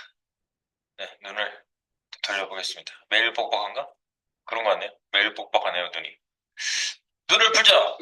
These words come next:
누가? 어워즈가. 왜? 내가 만든 게 아니니까. 편하게 볼 수 있어. 운전을 내가 하는 게 아니라 딴 사람이 운전하는 차 타고 가면, 물론, 아, 내가 타고 있으면 좀 다르긴 하겠구나. 믿을 만한 사람이 운전을 해야지.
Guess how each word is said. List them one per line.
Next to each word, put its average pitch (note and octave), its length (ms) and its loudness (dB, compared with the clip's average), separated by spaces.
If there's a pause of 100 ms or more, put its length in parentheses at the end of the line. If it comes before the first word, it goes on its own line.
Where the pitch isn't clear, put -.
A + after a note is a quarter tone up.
(300)
누가? A#3+ 400 4
어워즈가. F#3 480 6 (680)
왜? - 340 2
내가 G3 180 8
만든 E3 220 6
게 D3+ 60 8
아니니까. A2+ 380 4 (1200)
편하게 A#3 340 8
볼 F3+ 100 4
수 - 120 0
있어. - 320 2 (1040)
운전을 D3 440 4
내가 B2+ 200 6
하는 C3 140 6
게 B2 80 6
아니라 B2+ 280 8
딴 D3+ 140 2
사람이 C#3 200 -2
운전하는 A2+ 360 0
차 - 160 -6
타고 A#2 200 -4
가면, A2 260 -2
물론, - 160 -2
아, G2 140 4
내가 G2+ 180 4
타고 F3+ 260 4
있으면 D3+ 280 -2
좀 - 140 -10
다르긴 G#2 380 -4
하겠구나. A2+ 480 -4 (680)
믿을 A#2 200 -2
만한 G#2+ 220 4
사람이 G2+ 240 -4
운전을 F2 340 -6
해야지. - 400 -8